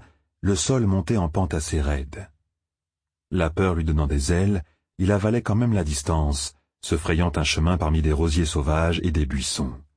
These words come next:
Se fichant des épines qui déchiraient ses vêtements et sa chair,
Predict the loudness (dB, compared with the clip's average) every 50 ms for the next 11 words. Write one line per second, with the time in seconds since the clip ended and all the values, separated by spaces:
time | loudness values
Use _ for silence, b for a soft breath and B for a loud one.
0 | _ _ _ _ _ _ _ _ _ _ _ _ _ _ _ _ _ _ _ _
1 | _ -4 -4 -2 -2 -2 -2 -2 0 2 2 2 2 2 2 0 0 2 2 0
2 | 0 0 0 0 0 0 0 0 0 0 0 0 0 0 -2 -2 -2 0 0 0
3 | 2 2 0 0 -2 -2 -4 -2 0 0 0 2 0 -2 -4